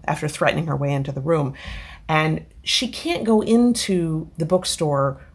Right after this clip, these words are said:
without being invited in. I guess that's kind of like demons have the same rule as vampires. Fine.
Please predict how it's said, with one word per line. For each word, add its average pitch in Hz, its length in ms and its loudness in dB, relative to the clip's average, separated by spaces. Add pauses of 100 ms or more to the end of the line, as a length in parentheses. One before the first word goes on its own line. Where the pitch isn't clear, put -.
(120)
without 175 380 2
being 156 200 0
invited 143 420 -2
in. - 240 -4
I 156 100 0
guess 160 220 0
that's - 180 -2
kind 156 180 0
of 139 100 -2
like 143 260 -2 (100)
demons 147 320 2
have 139 160 -2
the 151 60 -2
same 143 280 2
rule 139 200 0
as 135 100 -4
vampires. 139 540 -2
Fine. - 400 -4